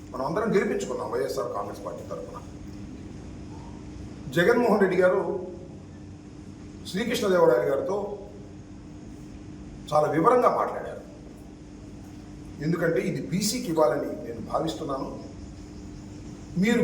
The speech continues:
గుంటూరు పార్లమెంటుకు వెళ్ళండి అని ఆయనకు సలహా ఇచ్చారు. మీరు గుంటూరు పార్లమెంటుకు వెళితే గెలుస్తారని కూడా చెప్పారు. గుంటూరు పార్లమెంటు చాలా కష్టమని, నేను అక్కడ గెలవలేనని ఆయన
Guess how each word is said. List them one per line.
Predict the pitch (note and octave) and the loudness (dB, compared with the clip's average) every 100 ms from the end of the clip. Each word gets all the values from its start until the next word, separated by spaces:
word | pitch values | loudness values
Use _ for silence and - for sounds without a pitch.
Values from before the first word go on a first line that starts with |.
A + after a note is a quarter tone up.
| F#3+ | 4
గుంటూరు | A3+ C#4+ F#3+ | 4 2 6
పార్లమెంటుకు | F#3+ E3+ D#3+ D#3+ C3+ | 6 6 2 0 0
వెళ్ళండి | C#3 D3 C3+ B2+ | 0 0 0 -2
అని | F3+ E3 - - - - - | -2 -4 -6 -12 -14 -14 -12
ఆయనకు | - A#2+ - | -10 -10 -8
సలహా | A2 - - | -4 -4 -4
ఇచ్చారు. | - - - - - - - - - - - - - - - - - - | -6 -10 -10 -12 -12 -12 -12 -12 -12 -12 -12 -12 -12 -12 -12 -12 -12 0
మీరు | G3+ G#3 | 4 4
గుంటూరు | F#3 G#3+ C4 - | 4 4 2 6
పార్లమెంటుకు | G3+ G3+ F#3+ - E3 D3+ | 8 8 4 0 0 0
వెళితే | D#3+ G3+ F#3 | 2 2 4
గెలుస్తారని | - - - B3 B3+ C#4+ | 4 4 6 6 6 4
కూడా | C#4+ - | 2 2
చెప్పారు. | - - - - - - - - - - - - - C#3+ | -2 -6 -8 -14 -16 -18 -18 -16 -16 -16 -16 -16 -14 -4
గుంటూరు | G#3+ C4+ C4+ G#3 | -2 2 4 8
పార్లమెంటు | F#3+ F#3 F3+ F3 E3 - - - C#3 | 8 6 0 0 0 0 -4 -6 0
చాలా | D3 - | 0 0
కష్టమని, | - - G3+ F3+ F3+ F3+ - - - - - - - - - - - - - - - F3 | -4 -2 0 0 -2 -6 -12 -14 -14 -14 -16 -14 -14 -16 -16 -14 -14 -14 -14 -14 -6 4
నేను | F#3 F#3 | 6 6
అక్కడ | E3+ - | 4 4
గెలవలేనని | - F#3 G3+ G3 G3 G3 - - - - - - - - - - - - | 6 8 10 10 6 0 -4 -8 -12 -16 -18 -18 -18 -18 -16 -16 -2 2
ఆయన | A3+ | 4